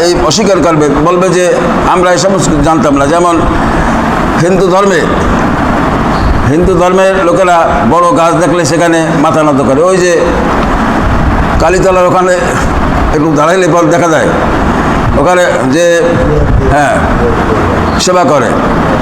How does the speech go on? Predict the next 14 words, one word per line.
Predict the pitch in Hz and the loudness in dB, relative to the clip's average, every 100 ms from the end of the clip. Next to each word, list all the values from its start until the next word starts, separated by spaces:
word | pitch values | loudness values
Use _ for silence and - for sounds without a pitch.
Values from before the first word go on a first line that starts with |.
| 160 170 | 0 0
বড়, | - 165 147 160 - - 131 123 | 2 0 0 0 0 0 0 0
বড় | 175 180 170 | 2 2 2
গাছ, | 180 170 170 139 | 2 2 0 0
বড় | 156 175 175 170 170 | 2 2 2 0 0
কোনো | 170 170 | 0 2
পশু, | 170 175 170 165 151 165 | 2 0 0 0 2 2
বড় | 151 160 | 2 2
কোনো | 165 175 165 | 2 0 0
প্রাণী | 165 170 170 | 0 2 0
দেখলে | 151 170 170 165 | 0 0 0 0
সেখানে | 160 170 160 | 0 0 0
মাথা | 156 147 | 0 0
নত | 156 117 | 0 0
করে। | 117 | -2